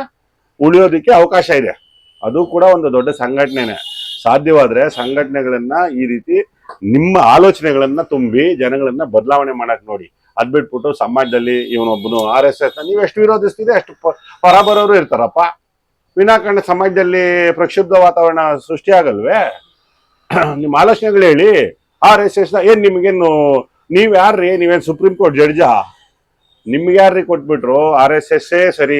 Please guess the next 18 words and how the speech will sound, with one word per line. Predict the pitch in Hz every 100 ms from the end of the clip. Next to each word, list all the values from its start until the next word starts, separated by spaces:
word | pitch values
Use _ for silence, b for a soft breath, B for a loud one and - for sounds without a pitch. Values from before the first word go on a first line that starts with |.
| 131
ಇಲ್ಲ, | 139 139 90 _ _ _ _ _ _ - 113
ಇವರೇ | 143 151 180
ಸರಿ | 151 143
ಇಲ್ಲ, | 139 135 143 110 - _
ಅವ್ರನ್ನ | 113 131 131 139 104
ಬ್ಯಾನ್ | 135 170
ಮಾಡ್ಬಿಡ್ಬೇಕು | 165 147 139 127 123
ಅನ್ನಂತ | 139 139 139 131 147 -
ತೀರ್ಪು | 160 147
ಕೊಡಕ್ | 160 160 123
ನೀವ್ಯಾರು? | 123 165 151 101 82 _ _ _ _ _ _
ನಿಮ್ | 98 120 113 -
ಸಂಘಟನೆಗಳು | 131 127 120 131 127
ಹೆಂಗಿರ್ತಾವೋ | 123 127 117 143 170
ಹಂಗೆ | 135 135
ಅವ್ರವ್ರದ್ದು | 117 131 120 120
ಸಂಘಟನೆಗಳು | 117 113 123 120 120 120
ಇರ್ತವೆ. | 110 135